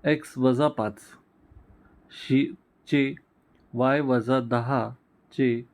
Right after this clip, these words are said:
झेड वजा पंधरा चे जे गुणोत्तर आहे ते बरोबर दिलेले आहे पाचास चारास तीन. बरं, simply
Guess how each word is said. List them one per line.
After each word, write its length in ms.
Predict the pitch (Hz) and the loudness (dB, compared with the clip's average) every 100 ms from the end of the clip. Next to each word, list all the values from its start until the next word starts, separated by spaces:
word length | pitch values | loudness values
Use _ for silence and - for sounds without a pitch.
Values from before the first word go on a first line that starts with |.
| _ _ _ _ - | _ _ _ _ -4
झेड 240 | 117 131 131 | 0 2 2
वजा 320 | 120 113 127 | 0 0 0
पंधरा 400 | 123 120 120 120 | 0 0 0 -2
चे 280 | - 117 123 - _ 127 | -2 -6 -8 -12 _ -6
जे 100 | 123 | 0
गुणोत्तर 440 | 123 127 135 151 | 2 0 0 -2
आहे 220 | 123 101 | 0 -4
ते 160 | 110 131 | -4 0
बरोबर 340 | 123 123 127 | 2 2 2
दिलेले 400 | 123 123 123 123 | 0 2 2 0
आहे 240 | 113 123 151 - _ _ _ - | -2 -4 -8 -12 _ _ _ -2
पाचास 460 | 117 - 139 131 - | -2 2 0 0 -2
चारास 380 | 110 110 120 123 | -2 0 -2 -6
तीन. 260 | - 101 101 _ _ - - - - | -10 -10 -12 _ _ -20 -20 -14 2
बरं, 320 | 139 147 160 | 2 2 2
simply 320 | 165 160 113 | 2 2 0